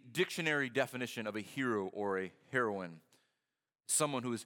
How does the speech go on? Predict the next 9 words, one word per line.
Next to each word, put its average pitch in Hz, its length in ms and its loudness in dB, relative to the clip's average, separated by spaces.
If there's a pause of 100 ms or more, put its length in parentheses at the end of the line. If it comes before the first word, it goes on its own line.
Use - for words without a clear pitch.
noted 123 600 2
for 117 160 -8
courageous 120 580 0
acts - 600 -4 (400)
of 107 140 -8
nobility 156 680 0
and 117 80 -4
of 107 140 -12
character, - 500 -8